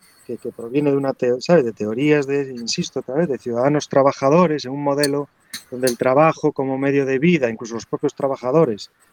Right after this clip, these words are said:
son precarios con dos trabajadores y no llegan a fin de mes, es insistir, eh, dentro de un sistema que tiene unas condiciones ya dadas, en unos modelos que, que creo que tienen poco recorrido ya para las propias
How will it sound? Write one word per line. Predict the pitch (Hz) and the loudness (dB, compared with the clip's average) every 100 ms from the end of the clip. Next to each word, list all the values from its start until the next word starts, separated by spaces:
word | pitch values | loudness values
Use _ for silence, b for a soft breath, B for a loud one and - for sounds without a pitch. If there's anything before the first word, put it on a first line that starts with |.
| _ | _
son | - 135 | -8 -4
precarios | 131 120 156 135 | 0 4 6 4
con | - 117 | 0 -12
dos | 135 | -10
trabajadores | - 139 127 131 156 113 | 0 0 2 0 0 0
y | |
no | 120 | -4
llegan | 127 135 131 | -4 -4 -6
a | |
fin | - 135 | -4 -2
de | 139 | 2
mes, | 160 160 - b b | 2 2 -2 b b
es | 151 - | -4 6
insistir, | 175 165 - 156 - - 185 180 170 _ | 6 6 2 0 -2 4 6 6 0 _
eh, | 139 131 131 | -2 0 2
dentro | 170 - | 2 2
de | 147 | 0
un | 185 | 0
sistema | - 160 - 180 165 151 | 0 -2 4 4 6 2
que | 147 123 | -2 -6
tiene | 147 | -6
unas | 147 143 | -6 -6
condiciones | 143 139 131 143 139 131 | -6 -6 -4 -2 -2 0
ya | 139 | 0
dadas, | 156 139 131 - _ _ _ _ _ - | 2 0 -2 -10 _ _ _ _ _ -6
en | 131 | -2
unos | 156 160 147 | 2 2 4
modelos | 151 156 156 156 | 4 4 2 -2
que, | - 127 _ _ _ | -6 -10 _ _ _
que | - 131 | -2 -2
creo | - 165 160 | 2 2 4
que | 147 | 2
tienen | 151 139 | 2 0
poco | - 156 151 | 2 2 2
recorrido | 135 135 147 135 | 2 2 2 2
ya | 143 156 | 2 2
para | 113 107 | 0 -6
las | 104 | -14
propias | - 147 - 147 143 - | -4 -4 2 2 4 -2